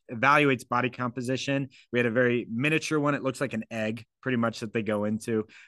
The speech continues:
We would turn on Moana or, or one of those great movies, have 'em sit as still as possible, which is more of a suggestion <laughs> for a three to five-year-old, but they would sit in there and we would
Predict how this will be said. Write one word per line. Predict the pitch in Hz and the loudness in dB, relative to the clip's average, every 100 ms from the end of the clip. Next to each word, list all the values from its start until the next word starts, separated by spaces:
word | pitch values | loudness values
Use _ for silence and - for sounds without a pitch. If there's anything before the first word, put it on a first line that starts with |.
| - | -6
We | 113 | -2
would | 107 98 | -2 -4
turn | 113 104 | -4 -2
on | 95 | -2
Moana | 92 87 98 117 113 104 101 | -4 -6 0 0 2 0 -2
or, | 95 90 - | -4 -6 -6
or | 107 107 | -4 -4
one | 107 127 | 0 0
of | 120 101 | 0 0
those | 107 | -4
great | 92 104 104 101 | -4 -4 -4 -4
movies, | 110 107 107 98 _ - _ | -4 -2 -2 -4 _ -20 _
have | 143 156 | 2 4
'em | 143 | 2
sit | 135 156 151 - | -2 0 0 0
as | 139 156 151 - | 2 2 2 -4
still | - - 175 165 165 | -8 -2 0 0 -2
as | 139 131 127 123 113 - | 0 2 2 -2 -10 -14
possible, | - 107 107 - 147 165 | -8 -6 -4 -2 2 2
which | 160 120 | 2 0
is | 123 110 | -2 0
more | 120 117 | 0 0
of | 107 | 0
a | 113 | -4
suggestion | - 127 110 123 - - 147 139 147 - | -2 -4 0 0 0 0 2 2 -2 -8
<laughs> | - - | -20 -10
for | - 139 | 2 4
a | |
three | 131 139 135 | 4 2 0
to | |
five-year-old, | 127 120 120 120 123 123 | 2 2 2 2 0 -2
but | 117 | -4
they | 123 | -2
would | 120 113 | -2 -2
sit | - 131 | -4 -2
in | 127 | 0
there | 127 123 120 - _ _ | 2 0 -2 -10 _ _
and | 110 123 | -6 0
we | 123 127 | 2 2
would | 120 113 | 2 -6